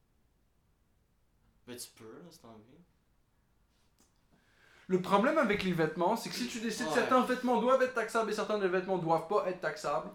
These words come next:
Speaker 1: Ça, ouais, c'est bizarre comment, comment tu
Speaker 2: on,
Speaker 1: décides
Speaker 2: on va
Speaker 1: ça.
Speaker 2: avoir le même problème qu'on a en ce moment avec les shit taxables, qui sont comme qu'est-ce qui doit être taxable, qu'est-ce qui doit pas être taxable, puis là on va avoir des shit qui doivent pas être taxables, qui vont être taxables, puis des shit qui doivent être taxés, qui
Speaker 1: Oui, y a
Speaker 2: vont pas
Speaker 1: juste
Speaker 2: être
Speaker 1: pas de
Speaker 2: taxés.
Speaker 1: taxes parce que c'est du
Speaker 2: Ou
Speaker 1: vol.
Speaker 2: sinon on met juste pas de taxes parce que c'est du vol.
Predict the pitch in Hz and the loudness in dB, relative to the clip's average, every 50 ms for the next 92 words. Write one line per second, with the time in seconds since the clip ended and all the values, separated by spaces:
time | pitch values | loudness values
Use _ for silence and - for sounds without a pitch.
0 | - - - - - 139 131 127 120 117 117 127 123 123 127 131 131 123 123 120 | -18 -20 -20 -20 -14 -12 -10 -10 -10 -10 -12 -16 -16 -14 -10 -8 -8 -8 -8 -10
1 | 117 113 113 110 - 117 117 - 196 185 190 196 190 - 196 185 185 190 185 180 | -14 -14 -14 -16 -16 -14 -6 0 2 2 2 2 0 2 4 6 8 8 8 8
2 | 196 190 190 185 202 240 247 240 226 220 220 202 202 208 202 190 180 180 196 190 | 8 6 6 6 4 4 2 2 2 2 2 2 2 0 2 2 2 2 0 0
3 | 190 190 180 175 170 160 - 180 - - 156 147 - 160 156 156 156 - 160 156 | 2 2 0 0 -2 -6 -6 -6 -4 -2 -2 -2 0 0 0 0 -2 -6 -10 -10
4 | 143 143 147 143 139 - 180 175 - 180 160 160 156 151 156 156 147 147 156 147 | -8 -6 -6 -6 -6 -4 -6 -6 -6 -6 -4 -2 -2 -2 0 -2 -2 -2 -2 -4
5 | 151 156 - - 151 147 143 143 147 147 143 147 139 - - 147 147 147 147 151 | -4 -6 -8 -6 -4 -2 -2 0 0 0 0 0 -2 -2 0 -2 -2 -2 -2 -4
6 | 147 143 143 143 143 139 135 139 139 135 123 - 165 160 - - 143 139 123 - | -2 -2 0 2 2 2 2 2 0 -2 -4 -6 -10 -12 -12 -8 -6 -6 -4 -2
7 | - 180 175 175 170 156 147 - 165 156 156 - 139 135 147 156 156 156 143 147 | 0 0 0 0 -2 -4 -4 -4 -4 -6 -6 -8 -10 -10 -10 -8 -6 -6 -6 -4
8 | - 156 156 147 143 135 131 - 147 147 - 151 139 143 156 156 156 160 - - | -4 -4 -4 -4 -6 -10 -12 -12 -14 -16 -16 -10 -6 -4 -4 -2 -4 -4 -6 -6
9 | 147 143 - - 151 - - - 202 - - 151 143 - - - - - - - | -6 -6 -6 -10 -14 -14 -10 -6 -2 0 0 0 0 0 -2 -2 -4 -6 -4 -2
10 | 139 135 - - - 127 123 - 120 - - - - 202 196 - 240 262 269 254 | 0 0 0 -2 -6 -12 -14 -14 -16 -16 -14 -8 -4 -2 0 2 4 4 6 6
11 | 226 202 202 - - 214 208 208 196 180 180 175 170 - 208 - - 135 127 131 | 6 4 2 2 2 2 2 4 4 2 0 0 -4 -6 -8 -8 -10 -12 -12 -12
12 | 127 120 120 117 | -8 -6 -6 -6